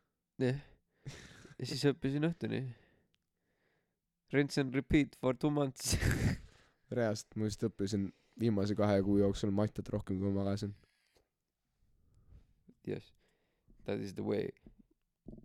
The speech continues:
Speaker 1: Worth it ju.
Speaker 2: Jah. Kui noh, tulemused tead, teada saab, kui need nagu head tulevad.
Speaker 1: Tulemused, mul nii fucking head tulemused.
Speaker 2: Oh my god.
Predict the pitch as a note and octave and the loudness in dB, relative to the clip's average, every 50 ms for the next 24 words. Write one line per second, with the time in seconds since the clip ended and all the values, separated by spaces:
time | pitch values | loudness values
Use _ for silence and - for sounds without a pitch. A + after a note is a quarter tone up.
0 | - _ _ _ _ - - C#3 C#3 D3 D3+ D3+ - F#2+ - - - G#2 G#2+ C3+ | -20 _ _ _ _ -14 -2 0 2 2 2 0 -6 -10 -10 -8 -8 -8 -8 -6
1 | - - - - - - - - - - - - - - - - - D#3 E3 D#3+ | -6 -6 -6 -4 -6 -8 -10 -12 -14 -20 -20 -20 -20 -20 -14 -2 4 4 4 4
2 | C#3+ - - _ - - - - - - - - - - - - - C3+ C3 B2+ | 4 0 -6 _ -20 -20 -20 -20 -20 -20 -20 -20 -20 -20 -18 -6 -2 0 0 0
3 | C3 - - - C3 A#2+ A2 G#2 G#2 A2 F#2+ - A2+ G#2+ F#2+ - - B2 A#2 G#2 | -2 -6 -6 -2 0 0 0 0 -2 -6 -4 -2 -2 -2 -4 -4 -2 -2 -2 0
4 | G2+ G#2+ G#2 G2+ - - - A2 A2 G#2+ G2 - - A2 A2+ A2 B2 A#2 G#2 - | 0 -2 -4 -6 -8 -10 -10 -8 -6 -6 -6 -6 -6 -6 -2 0 0 0 -2 -2
5 | - G#2+ G#2 G#2+ - - C3 B2+ C3 B2+ - - - C3+ - - - B2+ B2+ B2+ | -4 -4 -4 -4 -6 -10 -10 -8 -8 -8 -8 -8 -10 -12 -12 -10 -8 -6 -6 -4
6 | C3 - - - _ - - - - - - - - - - - - - - - | -4 -6 -6 -6 _ -6 -6 -6 -8 -14 -16 -16 -16 -16 -14 -10 -10 -10 -8 -10
7 | - - - - _ - C#3+ C#3 C3 C3 - - - C3+ B2 A#2+ C#3 - - - | -12 -16 -18 -20 _ -4 -2 2 8 10 10 10 12 12 12 12 12 12 10 8